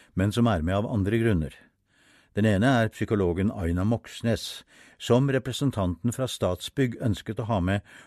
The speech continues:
for å vurdere psykiske påkjenninger ved å jobbe under kriseforhold i lang tid. Og den andre er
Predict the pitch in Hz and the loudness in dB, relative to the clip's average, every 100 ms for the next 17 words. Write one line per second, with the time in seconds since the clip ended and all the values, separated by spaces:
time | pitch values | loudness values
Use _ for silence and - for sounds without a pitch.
0 | _ 98 107 120 98 85 92 - 104 92 | _ 2 2 2 0 0 0 -2 -2 -2
1 | - - 123 - 185 - 110 113 120 104 | -2 -6 -6 -2 -4 0 2 4 4 2
2 | 71 92 107 110 76 92 85 78 95 - | 0 -2 0 0 0 -2 0 0 -2 -2
3 | 120 76 - - 101 98 92 - 104 87 | -4 -4 -8 -6 -4 -2 -4 -6 -4 -2
4 | 82 80 98 64 58 _ _ _ _ _ | -4 -4 -8 -8 -14 _ _ _ _ _
5 | _ _ _ _ _ 85 98 104 92 113 | _ _ _ _ _ -4 0 2 2 2
6 | 117 110 | 2 2